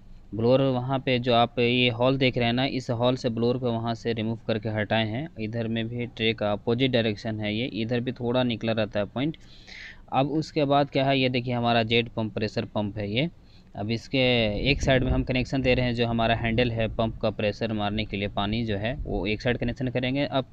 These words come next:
opposite direction में देखिए same उसका में water का connection करेंगे, ठीक है। ये इधर में प-, ये आपका handle का connection हो गया, इसके ज़रिए हम pressure करेंगे।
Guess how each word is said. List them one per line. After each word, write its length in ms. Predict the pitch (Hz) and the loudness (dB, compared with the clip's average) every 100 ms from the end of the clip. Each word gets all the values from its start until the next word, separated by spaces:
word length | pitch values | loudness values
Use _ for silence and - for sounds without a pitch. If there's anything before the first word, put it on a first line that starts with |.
| - | -2
opposite 420 | 123 117 143 151 | -2 0 -2 2
direction 320 | 143 135 131 139 | 4 4 2 -2
में 160 | 135 | 0
देखिए 280 | 127 123 131 | -2 -2 -4
same 300 | - 135 131 | -2 0 0
उसका 300 | 120 - 123 | -2 -2 0
में 160 | 127 131 | 0 -2
water 380 | 113 113 117 | 0 0 0
का 140 | 117 113 | -2 -2
connection 380 | 110 95 98 98 | -4 -6 -8 -6
करेंगे, 400 | 95 95 92 95 - - - - - - - - | -4 -4 -6 -8 -14 -20 -20 -20 -20 -20 -10 -4
ठीक 140 | 127 | -2
है। 120 | 143 | 0
ये 120 | 123 | 2
इधर 160 | 123 127 | 0 2
में 160 | 131 123 | 0 0
प-, 200 | - 113 | -2 -2
ये 220 | 117 117 | 0 2
आपका 440 | 110 - 117 110 | 0 0 2 2
handle 280 | 110 113 113 | 2 0 0
का 100 | 113 | 0
connection 360 | 110 107 - 110 | -2 -4 -4 -4
हो 180 | 107 | -2
गया, 260 | 98 104 156 - - - - | -2 -2 -2 -8 -20 -20 -12
इसके 240 | 104 - | -8 -4
ज़रिए 260 | 107 107 110 | -2 0 0
हम 200 | 110 110 | -2 -4
pressure 360 | 98 104 98 104 | -4 -4 -4 -4
करेंगे। 400 | 101 101 113 | -4 -4 -4